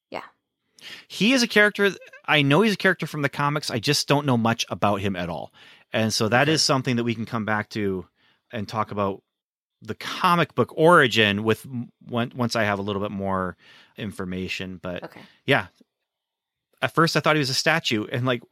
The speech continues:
Speaker 2: like, why is he putting food on a statue, and why is he asking for <laughs> tips for a statue?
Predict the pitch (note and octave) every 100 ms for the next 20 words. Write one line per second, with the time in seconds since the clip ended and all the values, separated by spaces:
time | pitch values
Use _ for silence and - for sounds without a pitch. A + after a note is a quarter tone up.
0 | - B2 A#2+ A#2 D3+ D3 - C#3+ B2+ -
1 | D3+ D3+ B2+ B2+ - C#3+ D3 G#2+ F#2 G2
2 | A#2+ A#2+ B2+ - B2 - - - - -
3 | B2 - - - - G#2